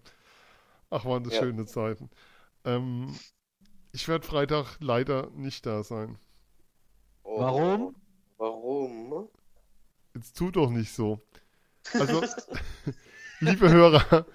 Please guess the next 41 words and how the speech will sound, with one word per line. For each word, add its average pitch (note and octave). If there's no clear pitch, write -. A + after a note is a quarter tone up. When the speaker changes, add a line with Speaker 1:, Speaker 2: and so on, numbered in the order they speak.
Speaker 1:
ich E3
hab D#3
am C3+
kommenden D3
Freitag D3
Geburtstag. C#3+
Wer B2+
mir B2+
gratulieren B2+
will, C3
darf's A#2
gerne A2+
tun. A2
Ich A2
freue A2
mich A#2
über A#2
jede C3
Nachricht, B2
die B2
mich A2+
erreicht. A#2
Ich C#3+
sag's B2+
jetzt D3
schon D#3
mal, D3
weil B2
dann B2
braucht B2+
er C#3
nicht B2
Speaker 2:
Sind A#2
nämlich C#3
Speaker 1:
nachträglich -
Speaker 2:
nicht D3
so C#3
Speaker 1:
zu -
kommen. C#3
Speaker 2:
viele, B2
ne? C3